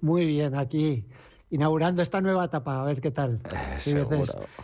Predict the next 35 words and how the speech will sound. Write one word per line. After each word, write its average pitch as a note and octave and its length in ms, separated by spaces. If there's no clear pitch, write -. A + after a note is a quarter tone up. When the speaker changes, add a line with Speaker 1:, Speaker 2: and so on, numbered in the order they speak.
Speaker 1:
merece D#3+ 400
la F3 180
pena E3 240
ver E3 200
un E3 100
gráfico, F3 800
vale D3+ 200
más D3+ 220
que D#3+ 80
mil D3 200
palabras. B2+ 600
O A#2+ 40
sea, B2+ 120
que C#3+ 160
muy C3+ 100
Speaker 2:
Hecho, B2+ 100
Speaker 1:
bien. A#2+ 140
Speaker 2:
hecho. D#2 540
Ahora D#2+ 500
nos F2+ 240
vais A#2 240
a C3 60
poner B2 280
eso, C3 320
todo A#2+ 240
ese B2+ 260
soporte B2 440
material B2+ 440
gráfico B2 440
para A#2 220
entender A#2+ 640
mejor B2+ 460
vuestras G2 840
explicaciones A#2 840
y, A2 300